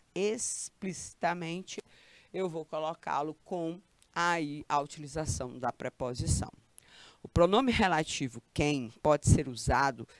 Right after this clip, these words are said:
sem um termo antecedente. E aí, olha, veja que se, se eu não tiver um termo antecedente explícito, eu não preciso aí da preposição.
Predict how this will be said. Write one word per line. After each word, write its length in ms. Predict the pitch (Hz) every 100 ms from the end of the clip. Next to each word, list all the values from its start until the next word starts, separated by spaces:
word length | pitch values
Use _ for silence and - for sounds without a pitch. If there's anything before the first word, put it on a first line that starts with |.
| _
sem 460 | - - - 202 220
um 60 | 233
termo 380 | - 160 151
antecedente. 920 | 175 - 170 - - 196 139 127 117 - - - - - -
E 100 | 160
aí, 240 | 175 185 208
olha, 280 | 170 139 135
veja 760 | 131 170 185 156 127 131 101 - _ _ _ _ _ _ _ _ _ _ _ _ _
que 380 | - 220 214 220 -
se, 420 | - - 262 302 285 226 -
se 180 | - 220
eu 80 | 202
não 180 | 254 311
tiver 420 | - 190 165 147
um 100 | 151
termo 340 | - 151 139
antecedente 840 | 143 - 151 - 139 127 120 - - - - _ -
explícito, 960 | 233 254 - - 196 226 - - 135 -
eu 140 | 139
não 220 | 135 135 160
preciso 840 | - - - 165 151 147 190 - - - _
aí 300 | - 147 127
da 120 | 123
preposição. 720 | - 123 - 127 127 - -